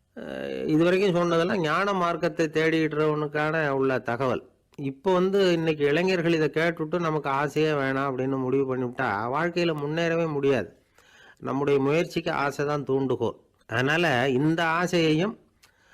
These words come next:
அந்த ஆசையையும் போட்டு குழப்பிக்க கூடாது. ஆனா ஒண்ணு, பேராசை நமக்கு தேவையில்லை. நாம படுற ஆசையிலேயும் ஒரு நியாயம் இருக்கணும்.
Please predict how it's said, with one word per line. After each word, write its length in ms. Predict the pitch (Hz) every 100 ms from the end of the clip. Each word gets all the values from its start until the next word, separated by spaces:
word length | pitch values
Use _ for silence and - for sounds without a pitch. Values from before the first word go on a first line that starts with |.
| - _
அந்த 400 | 110 135 165 175
ஆசையையும் 680 | 165 180 175 165 160 180
போட்டு 260 | 147 156 151
குழப்பிக்க 440 | 143 139 139 123
கூடாது. 300 | 104 101 85 - _ _ _ _
ஆனா 300 | - 139 196
ஒண்ணு, 220 | 180 160 123
பேராசை 580 | 139 175 214 202 185
நமக்கு 280 | 170 147 139
தேவையில்லை. 580 | 135 131 135 117 87 - _
நாம 360 | 117 110 117 110
படுற 300 | 120 139 170 151 139
ஆசையிலேயும் 500 | 147 147 147 151 196
ஒரு 140 | 175 131
நியாயம் 480 | 123 139 170 156
இருக்கணும். 340 | 127 120 104